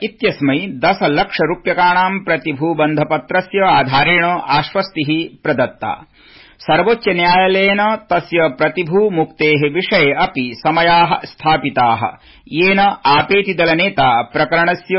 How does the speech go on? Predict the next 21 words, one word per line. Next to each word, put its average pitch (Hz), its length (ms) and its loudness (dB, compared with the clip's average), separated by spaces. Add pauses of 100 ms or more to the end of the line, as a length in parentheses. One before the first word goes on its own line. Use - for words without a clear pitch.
(140)
योग्यतायाः 170 880 0
विषये 156 460 -2
वा 151 380 0 (360)
किमपि 208 500 -2
सार्वजनिकं 185 960 -2
भाषणं 170 580 -2
कर्तुं 170 440 -2
नार्हति, 147 840 -2
तथा 151 260 0
च 165 100 -4 (540)
यावत् 175 460 2
मुक्तः 196 600 0
न 147 120 0
भवति 175 760 0
तावत् 175 320 2
सः 190 400 2
निम्न 190 360 -2
न्यायालयस्य 175 920 0 (100)
पुरतः 170 420 0 (480)
उपस्थितः 175 800 0
भवेदिति। 151 800 -2